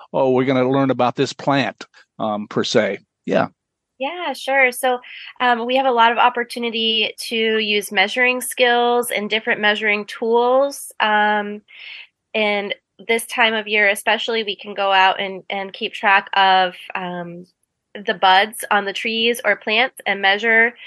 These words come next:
Speaker 2: which is great data collection. So we could, we could do a number of things with, with that data. Um, the other thing we can do, we can make graphs and charts um, about what we've seen or what we've heard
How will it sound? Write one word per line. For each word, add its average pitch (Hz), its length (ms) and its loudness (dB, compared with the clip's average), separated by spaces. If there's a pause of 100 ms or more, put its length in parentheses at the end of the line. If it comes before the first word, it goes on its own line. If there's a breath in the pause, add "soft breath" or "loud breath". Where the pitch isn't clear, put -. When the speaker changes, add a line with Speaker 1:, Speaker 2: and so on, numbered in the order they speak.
(460 loud breath)
Speaker 2:
which 220 320 -4
is 202 240 0 (160)
great 220 320 0
data 196 320 2
collection. 208 600 0 (380 loud breath)
So 220 200 0
we 202 140 0
could, 190 420 2
we 208 100 -4
could 226 140 -10
do 202 220 -2
a 190 80 4
number 240 320 4
of 226 120 0
things 190 380 -2
with, 190 200 -2 (260)
with 185 180 -6
that - 220 0
data. 175 440 0 (380 loud breath)
Um, 185 280 -6
the 196 140 -6
other 214 240 0
thing 220 540 -2
we 214 140 -6
can 220 160 -10
do, 226 120 -6
we 208 100 -6
can 208 140 -6
make 190 200 -2 (140)
graphs 196 640 0 (100)
and 165 340 0
charts - 760 -4 (360 loud breath)
um, 175 480 -2
about 180 480 2
what 175 220 0
we've 175 180 -8
seen 233 580 -4
or 170 120 -4
what - 240 -6
we've 165 200 -12
heard 185 500 4